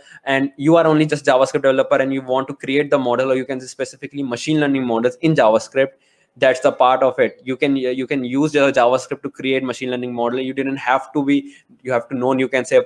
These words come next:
Python, Python library, or you can say any, any terms of Python. So that's a great thing for most of the JavaScript developer, you can say. Cool.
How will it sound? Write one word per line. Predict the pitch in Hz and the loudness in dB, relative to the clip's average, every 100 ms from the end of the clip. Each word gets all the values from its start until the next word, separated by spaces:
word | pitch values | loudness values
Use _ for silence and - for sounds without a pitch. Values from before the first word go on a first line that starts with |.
| - | 4
Python, | 117 120 - 123 117 | 2 2 0 -4 0
Python | 113 113 120 | 0 0 0
library, | 120 113 110 113 | 0 0 0 0
or | 113 113 | 0 0
you | 113 | -2
can | 113 | -8
say | 110 | -10
any, | 120 117 117 | -8 -6 -6
any | 117 117 117 | -4 -6 -4
terms | 120 117 | -4 -4
of | 120 - | -6 -2
Python. | 104 95 104 101 104 | -2 -2 -6 -16 -18
So | - 110 | -6 0
that's | 113 110 | 0 0
a | 107 | -4
great | - 107 107 - | -4 -2 -2 -2
thing | 110 117 - - | -8 -8 -10 2
for | 110 110 | 4 4
most | 110 113 117 117 | 0 -2 -2 -2
of | |
the | 110 | -2
JavaScript | 110 98 101 110 | 0 0 -2 -6
developer, | 107 104 101 104 | -8 -6 -8 -8
you | 101 | -10
can | 101 95 | -12 -16
say. | - - _ - - - _ | -16 -18 _ -20 -20 -20 _
Cool. | 147 98 | 2 2